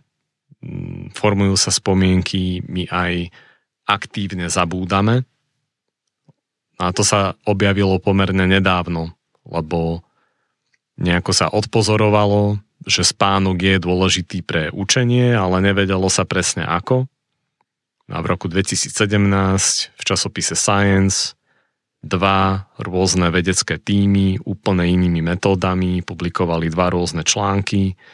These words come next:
v ktorých zistili to isté, že ako sa vlastne, e, triedia tie spojenia medzi nervovými bunkami, synapsy.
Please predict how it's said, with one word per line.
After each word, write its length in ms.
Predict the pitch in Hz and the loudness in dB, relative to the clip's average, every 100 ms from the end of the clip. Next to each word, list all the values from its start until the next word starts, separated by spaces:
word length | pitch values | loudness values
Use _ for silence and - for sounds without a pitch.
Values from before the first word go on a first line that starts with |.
| - _ _ _ | -20 _ _ _
v 80 | _ | _
ktorých 340 | - 90 85 | -2 -2 -2
zistili 440 | 85 95 - 87 87 | -2 -4 -4 -4 -4
to 180 | 87 | -6
isté, 640 | 90 87 - 113 113 113 113 - _ _ _ _ _ | -4 -2 0 0 2 0 -2 -8 _ _ _ _ _
že 200 | - 87 | -12 -6
ako 320 | 80 87 87 95 | -4 -4 -2 -2
sa 520 | - 95 87 87 87 - _ _ _ _ _ _ _ _ | 0 2 2 0 -2 -10 _ _ _ _ _ _ _ _
vlastne, 800 | - 85 - 82 85 - 90 85 82 82 82 85 85 - | -20 -20 -8 -4 -2 -2 -2 -2 -2 -2 -4 -8 -12 -20
e, 120 | - 82 80 78 82 - | -16 -12 -10 -10 -12 -10
triedia 680 | - 92 92 95 107 110 113 110 - | -4 0 2 2 2 2 0 -2 -6
tie 140 | 87 | -4
spojenia 680 | 85 - 98 95 95 92 90 | -2 0 2 2 4 4 2
medzi 400 | 90 87 85 82 | 2 0 -2 -4
nervovými 600 | 85 87 90 87 90 80 | 0 0 -2 -4 -4 -4
bunkami, 600 | 78 85 90 107 110 113 - | -4 -4 -2 0 0 0 -4
synapsy. 680 | - - 87 90 - - 127 | -8 -4 -2 -2 -2 0 0